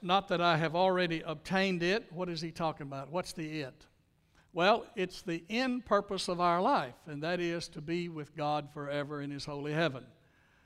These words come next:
The resurrection is what he's mentioning here in the prior verse. And so that's God's will for your life, that you live with Him in His holy heaven for all of eternity. He said, "I'm not there yet.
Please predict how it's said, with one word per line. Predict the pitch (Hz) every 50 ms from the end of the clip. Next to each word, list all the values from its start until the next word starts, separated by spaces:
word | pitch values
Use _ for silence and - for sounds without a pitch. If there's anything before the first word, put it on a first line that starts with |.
| _ _ -
The | 165
resurrection | 180 208 214 185 180 202 208 233 247 - - - 151 139 135
is | 135 127 -
what | 170 156 147
he's | 143 147 147 135 123
mentioning | 160 175 190 - - - 143 139 131
here | 131 123 143 143 143 165
in | 170 156
the | 147 135
prior | - - - 160 156 143 143 143
verse. | 156 208 202 160 127 113 - - - - _ _ _ _ _ _ _ - - - _ _ _ _ _ -
And | 147 151 151 151
so | - - 180 170 165 160 156
that's | 160 180 196 190 - -
God's | 185 180 185 180 156 143
will | 170 190 226 240 220 185 156
for | - - 160
your | 147 151 151
life, | 151 151 165 180 202 208 208 - - 175
that | 160 160 -
you | 175 170 165 160 156 151 - - - - _ _ _ _ _
live | 190 160 147 170 190 196 185 170
with | 175 170 -
Him | 175 180 185 190 220 240 226 190
in | - 156 147 143
His | 143 160 160 143 -
holy | 160 170 175 160 156 143
heaven | 151 160 156 160 180 185 190 180 -
for | 156 147 139
all | 143 151 156 165 170 170 180 175 170 175
of | 165 151 160
eternity. | 160 - 190 180 170 156 135 - 131 120 120
He | 127
said, | - - 156 156
"I'm | 160 170 185
not | 208 220 220
there | 262 285 254 208
yet. | 170 170 170 180 208 - - - - - _